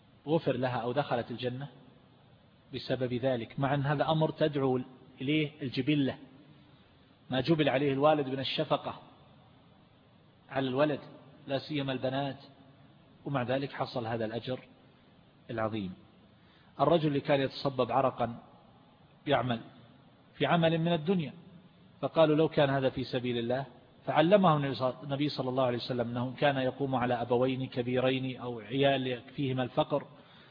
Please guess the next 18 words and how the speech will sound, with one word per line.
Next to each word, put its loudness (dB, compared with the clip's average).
فهو 0
في -4
سبيل -4
الله. -12
فالمرأة 4
التي 0
تعمل 0
في -14
المطبخ، -6
تهيئ 0
الدار، 0
تربي 2
أولادها، 2
تحسن -4
تربيتهم، -4
تقوم -2
على 0
شؤونهم، -4